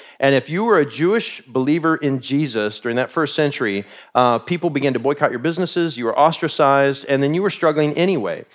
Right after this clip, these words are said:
And so the church in the area of Judea, particularly around Jerusalem, was really struggling. So Paul had an idea. Paul had planted all these churches in Gentile areas,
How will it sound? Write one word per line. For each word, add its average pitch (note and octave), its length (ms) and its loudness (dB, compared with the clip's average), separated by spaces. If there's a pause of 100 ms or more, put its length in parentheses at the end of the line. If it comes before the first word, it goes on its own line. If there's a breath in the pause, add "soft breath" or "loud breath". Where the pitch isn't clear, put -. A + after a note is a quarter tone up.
(200 loud breath)
And D3 140 2
so F#3 160 4
the D3 80 -2
church A3+ 260 0
in E3 80 -2
the D3+ 100 -2
area G3 200 4
of C#3+ 80 -2
Judea, B2+ 340 -2
particularly F#3+ 320 -2
around C3+ 240 2
Jerusalem, B2+ 400 -4
was G2+ 140 -6
really C3 180 0
struggling. G2 480 -2 (760)
So F#3+ 140 2
Paul A3+ 240 6
had D#3+ 160 6
an E3 80 4
idea. B3 320 4 (400 loud breath)
Paul A#3 220 8
had G3+ 180 4
planted D3+ 280 4
all C3+ 100 4
these B3+ 180 -2
churches F3 420 0
in C3+ 260 0
Gentile F#3 640 4
areas, C#3+ 600 2